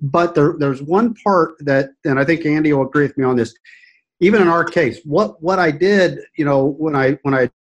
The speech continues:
addressed the whole company and, and we, we needed to, to, to communicate and talk about what was going on with this covid thing, okay, this crisis that was upon us,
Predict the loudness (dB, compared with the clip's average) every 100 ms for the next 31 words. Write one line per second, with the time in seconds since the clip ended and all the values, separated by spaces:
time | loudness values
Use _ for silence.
0 | -10 -2 -2 -2 -2 -2 -2 -2 -2 0
1 | 2 2 0 _ _ _ -8 -2 0 2
2 | 2 2 2 0 -2 -2 2 2 2 0
3 | -6 -2 0 0 -4 -4 -2 -2 -6 -10
4 | -2 2 4 2 2 0 0 -6 -6 -2
5 | -2 -2 -2 -2 0 -2 -4 -6 -2 0
6 | 2 2 2 0 -2 -8 -6 0 0 2
7 | -4 -8 -12 -14 -8 -2 -2 -2 -8 -10
8 | _ _ -6 -4 -4 -6 -12 -14 -12 -14
9 | -12 -12 -12 -18